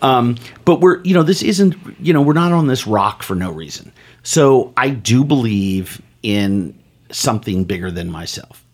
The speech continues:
And so to me, that day for me, when I had that moment of clarity, it was a gift. When other people get that is,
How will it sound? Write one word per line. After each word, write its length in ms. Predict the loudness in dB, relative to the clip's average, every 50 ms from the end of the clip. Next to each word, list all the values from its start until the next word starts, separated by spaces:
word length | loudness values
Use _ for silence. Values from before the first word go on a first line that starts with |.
| _ _ _
And 160 | -4 -4 -2
so 340 | -2 0 2 2 2 0 -2
to 220 | -4 -6 -6 -4
me, 360 | -2 -2 0 2 2 2 2
that 360 | 2 0 -2 -2 -4 -8 -8 -6
day 240 | -4 -2 -2 -2 -4
for 200 | -6 -6 -4 -4
me, 540 | -2 -2 -2 -2 -2 -4 -4 -6 -10 -14 -16 _ _ _ _ _ _ _ _ _ _ _ _ _ _ _ _ _ _ _
when 180 | -4 -2 -2 0
I 160 | 0 -2 -2
had 200 | -2 -2 -2 -2
that 200 | -4 -4 -2 -2
moment 300 | -2 -2 0 -2 -2 -4
of 100 | -6 -6
clarity, 720 | -4 -4 -2 -2 -2 -4 -6 -8 -8 -10 -12 -12 -14 -18 _ _ _ _ _ _ _ _ _ _ _ _ _ _ -6
it 160 | -6 -4 -2
was 160 | -4 -4 -4
a 60 | -4
gift. 400 | -8 -10 -16 -18 -18 -20 _ -20 _ _ _ _ _ _ _ _ _ _ _ -20 -20 _ _ -20 _ _ _ _ _ _ _ _
When 280 | 0 2 4 4 4
other 220 | 4 4 4 2 0
people 340 | -2 -4 -6 -4 -4 -4 -4
get 260 | -2 -4 -6 -6 -8
that 300 | -8 -8 -8 -10 -12 -16 _ _ _ -6
is, 840 | -4 -2 -2 -2 -2 -2 -2 -2 -4 -4 -6 -8 -10 -10 -12 -14